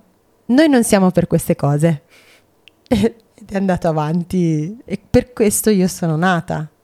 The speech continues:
Però, ecco, io credo che fin da che ero poche cellule c'è stato qualcuno che alla mia vita ha detto sì. E questo,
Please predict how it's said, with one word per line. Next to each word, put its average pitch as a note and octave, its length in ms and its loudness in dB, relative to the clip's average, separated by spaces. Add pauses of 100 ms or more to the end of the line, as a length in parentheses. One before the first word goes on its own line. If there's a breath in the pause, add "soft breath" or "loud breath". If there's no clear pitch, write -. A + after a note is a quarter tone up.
(960 soft breath)
Però, A3+ 460 4
ecco, - 340 -2
io G#3 300 2
credo F#3+ 500 2
che E3 200 0
fin E3 180 -2
da D#3 120 0 (360)
che F3+ 320 2
ero E3+ 180 2 (160)
poche F3+ 300 -2
cellule D#3+ 920 0 (100)
c'è - 120 -12
stato D#3+ 340 -2
qualcuno F#3 800 0
che - 140 -8
alla D3 160 -2
mia F3+ 180 -2
vita D#3 260 -4
ha - 20 -2
detto D3 280 -8
sì. - 340 -6 (800 loud breath)
E G#3+ 200 -8
questo, G3 760 0